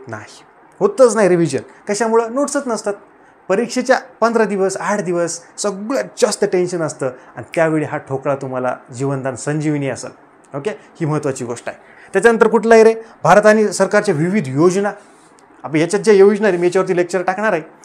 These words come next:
योजनेवरती. ह्या योजना, आता जी योजना आहे एकदा झाली त्याच्यात बदल काय होणार आहे? नवीन योजना येतील, पण ज्या जुन्या आहेत त्या, मग त्या कुठल्या तरी इयरबुकमधून काय आहे, मग कसे प्रश्न विचारतात काय, मी याच्यावरती लेक्चर नक्कीच घेणार आहे, YouTube-लाही टाकणार आहे की महाराष्ट्र आणि भारत सरकारच्या विविध योजना, महाराष्ट्र सरकारच्या आधी घेतो,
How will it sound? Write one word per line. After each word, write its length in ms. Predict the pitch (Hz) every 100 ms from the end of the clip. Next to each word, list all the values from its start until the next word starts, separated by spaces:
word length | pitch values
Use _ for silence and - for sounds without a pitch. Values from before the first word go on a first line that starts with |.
| -
योजनेवरती. 640 | 143 151 160 147 151 123 - - -
ह्या 120 | 185
योजना, 320 | 156 190 196 240 -
आता 120 | 190
जी 260 | 160 214
योजना 280 | 214 220 220
आहे 340 | 160 117 - 175
एकदा 200 | 190 233
झाली 160 | 202
त्याच्यात 240 | 208 226 180
बदल 220 | 208 247
काय 180 | 240 233
होणार 220 | 233 233
आहे? 100 | 226 - -
नवीन 340 | 139 185 226 254
योजना 260 | 262 233
येतील, 340 | 254 269 240 139 - - _ _
पण 80 | 143
ज्या 120 | 147
जुन्या 260 | 131 175 208
आहेत 120 | 202 -
त्या, 100 | 208 - - _ _ _
मग 80 | 147
त्या 120 | 156
कुठल्या 280 | 185 185 185
तरी 140 | 180 185
इयरबुकमधून 640 | 185 175 165 165 156 160
काय 340 | 151 156 151
आहे, 120 | 143 127 - - -
मग 60 |
कसे 200 | 156 165
प्रश्न 280 | 185 180 180
विचारतात 400 | 160 147 156 147 -
काय, 100 | 147
मी 120 | 147
याच्यावरती 300 | 147 160 151
लेक्चर 260 | 147 147 151
नक्कीच 340 | 156 214 208
घेणार 240 | 170 170
आहे, 120 | 143 131
YouTube-लाही 360 | 143 151 170
टाकणार 280 | 160 156 160
आहे 120 | 123
की 360 | 110 - - 143
महाराष्ट्र 440 | 135 156 165 180
आणि 100 | 170
भारत 220 | 143 143
सरकारच्या 520 | 151 151 151 151 151 139
विविध 240 | 147 151
योजना, 280 | 139 131 127
महाराष्ट्र 340 | 131 139 139
सरकारच्या 380 | 143 - 143 135
आधी 140 | 139
घेतो, 360 | 170 160 135 -